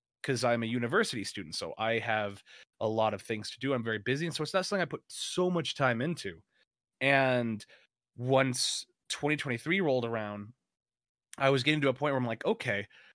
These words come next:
I have a little more time. I should invest a little more effort into this." And so I really kicked into high gear,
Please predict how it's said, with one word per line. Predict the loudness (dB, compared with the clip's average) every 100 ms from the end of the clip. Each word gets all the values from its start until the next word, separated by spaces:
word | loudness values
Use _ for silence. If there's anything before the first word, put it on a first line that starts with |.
| _ 2
I | 4
have | 4 -2 -8
a |
little | -10 -8 -4
more | 0 0
time. | 0 -2 0 0 -2 -4 -6 -10 _ _ _ _ _ _ _ _ _ _ _ _
I | 4 4
should | 4 0
invest | 2 2 2
a |
little | -2 0
more | 0 2 0 -2 6
effort | 6 6 -2
into | -4 -8 -14
this." | -14 -14 -10 -8
And | 0
so | 4
I | 6
really | 6 2 0
kicked | -2 -4
into | -4 0 0
high | 2 2
gear, | 2 2 2 2